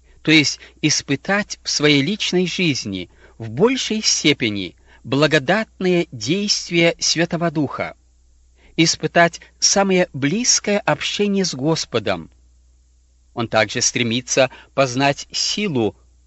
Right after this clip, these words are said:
воскресения Христа, то есть жить динамичной, активной духовной жизнью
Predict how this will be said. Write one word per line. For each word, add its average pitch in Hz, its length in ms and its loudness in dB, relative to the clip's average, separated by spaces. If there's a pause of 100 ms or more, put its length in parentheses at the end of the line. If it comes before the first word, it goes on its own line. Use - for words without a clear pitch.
(140)
воскресения 113 680 0
Христа, - 540 -6 (280)
то 147 80 0
есть 147 320 2 (320)
жить 180 440 -4 (160)
динамичной, 160 920 2 (280)
активной 202 920 0
духовной 185 840 0
жизнью 131 720 -2